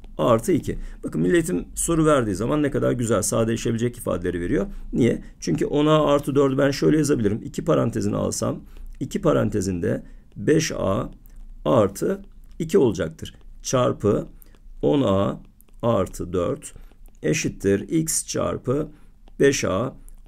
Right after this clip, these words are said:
artı iki olur ki bakın burada sadeleştirmeleri yapsak mesela her iki taraftaki beş A artı ikiler birbirini götürür. O zaman iki ile on A'yı çarpsam yirmi A, iki ile dördü çarpsam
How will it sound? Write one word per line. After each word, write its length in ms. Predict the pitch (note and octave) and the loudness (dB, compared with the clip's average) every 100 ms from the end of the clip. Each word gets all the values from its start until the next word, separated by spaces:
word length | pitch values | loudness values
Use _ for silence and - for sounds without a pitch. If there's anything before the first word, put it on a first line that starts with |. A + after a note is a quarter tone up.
| - | 0
artı 360 | D3 G2 - | 2 2 0
iki 240 | D3+ A#2+ A2+ | -4 0 2
olur 280 | A#2 A3 | 2 2
ki 280 | - G#2+ A2+ - - - | 2 0 0 -6 -14 -6
bakın 300 | G2+ G2 G#2+ | -2 0 0
burada 260 | G2 F2+ - - | 0 -2 -4 -10
sadeleştirmeleri 840 | - F#2 F#2 G2+ G2+ G#2 A2 B2+ | -2 0 2 2 0 -2 0 2
yapsak 400 | C3 G#2 - F#2 - - | 2 0 -2 -6 -10 -8
mesela 240 | - G2+ | -2 0
her 60 | A2 | 0
iki 120 | - | -2
taraftaki 460 | A2+ G#2+ - G#2+ B2 | 0 0 0 -2 2
beş 200 | A2+ - | 2 2
A 60 | |
artı 300 | G#2 G#2 G#2+ | 0 -2 -4
ikiler 400 | G2+ G2+ A2 D#3+ D#3 - - - | -4 0 2 0 -4 -18 -20 -12
birbirini 640 | F#2+ B2+ G#2 F#2 G2 D3+ | -2 0 2 0 0 2
götürür. 400 | C3 G#2+ A2+ F2+ - - - | 2 0 0 -2 -6 -18 -8
O 80 | - | -2
zaman 260 | D3+ C3+ A#2+ | 2 2 0
iki 280 | - - G3 | -4 -4 2
ile 420 | D#3+ A2 G#2+ - - - - | 4 6 6 2 -6 -8 0
on 160 | D3+ | 4
A'yı 260 | C#3+ G#2+ G2+ | 6 4 2
çarpsam 500 | G#2 F2+ - F#2+ D#2 - - - - - - - | 0 -2 -2 -4 -6 -10 -18 -20 -20 -20 -20 -12
yirmi 320 | F2+ F2+ G#2+ | -4 -2 2
A, 260 | A#2+ A#2+ B2+ - - - - - - - - | 2 2 0 -8 -20 -20 -20 -20 -20 -20 -8
iki 260 | D#3+ E3 | -6 2
ile 220 | D3+ C#3 B2+ | 6 6 8
dördü 300 | C#3+ C3+ A#2+ | 6 4 0
çarpsam 600 | G#2+ F2+ - D#3+ E3 | 0 0 0 0 0